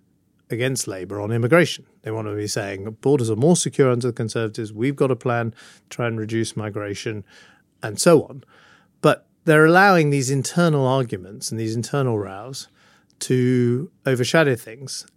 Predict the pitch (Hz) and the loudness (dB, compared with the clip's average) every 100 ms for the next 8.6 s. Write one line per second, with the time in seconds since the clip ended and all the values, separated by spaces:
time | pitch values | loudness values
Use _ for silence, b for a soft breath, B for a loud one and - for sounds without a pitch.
0 | - 185 190 262 180 147 - - 151 - | -2 0 2 0 0 -4 -4 -2 -2 0
1 | 147 156 160 139 139 156 175 139 127 123 | 0 0 0 2 4 4 2 -4 -4 -2
2 | 127 120 120 117 113 123 - 120 113 117 | -2 -2 -4 -4 -2 -4 -2 -4 -2 -2
3 | 113 117 123 156 175 123 104 110 101 110 | -2 -2 -2 -2 -4 -4 -8 -10 -8 -6
4 | 120 110 107 120 123 107 107 - 107 92 | -6 -6 -4 -2 -2 -2 -6 -8 -10 -10
5 | 101 101 98 104 101 110 107 101 104 - | -12 -12 -10 -10 -8 -8 -8 -10 -10 -6
6 | 123 110 110 95 110 101 113 117 117 135 | -4 -4 -6 -8 -10 -8 -2 -2 -2 -4
7 | 123 104 101 98 - 101 110 113 - - | -6 -8 -16 -18 -14 -8 -8 -8 -14 -18
8 | 95 90 117 90 - | -18 -14 -14 -14 -14